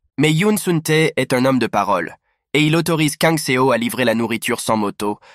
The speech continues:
parce que ce serait beaucoup plus rapide. Devant la surprise et la perplexité, il propose au nouveau coursier de passer un test de super pouvoir,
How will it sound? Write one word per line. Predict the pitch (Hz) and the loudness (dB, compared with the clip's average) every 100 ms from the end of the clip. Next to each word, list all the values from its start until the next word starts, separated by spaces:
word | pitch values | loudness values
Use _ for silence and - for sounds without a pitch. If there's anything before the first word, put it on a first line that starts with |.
| _ | _
parce | 170 165 | -2 0
que | 185 | 0
ce | 165 175 | 0 0
serait | 156 127 113 | 0 -2 -2
beaucoup | 135 127 104 | -2 -2 -4
plus | - | -6
rapide. | 95 92 107 82 - _ _ _ | -6 -6 -8 -16 -16 _ _ _
Devant | 156 180 | 0 2
la | 180 | 2
surprise | 156 156 - 170 131 | 2 -2 -2 -2 0
et | |
la | 104 | 0
perplexité, | 101 135 - 127 - - 104 117 - - _ - | 0 -2 -2 -4 -6 -8 -4 -4 -8 -20 _ -4
il | 147 | -2
propose | 185 165 180 143 | -2 0 0 0
au | |
nouveau | 123 131 127 | 0 0 -2
coursier | 117 113 - 160 | -2 -6 -4 -2
de | 123 | -2
passer | 120 113 143 | 0 -2 0
un | 120 | -2
test | - 143 - | 0 -2 -2
de | 110 107 | -4 -4
super | - - 147 | -4 -4 -4
pouvoir, | - 113 101 107 123 | -4 -6 0 2 2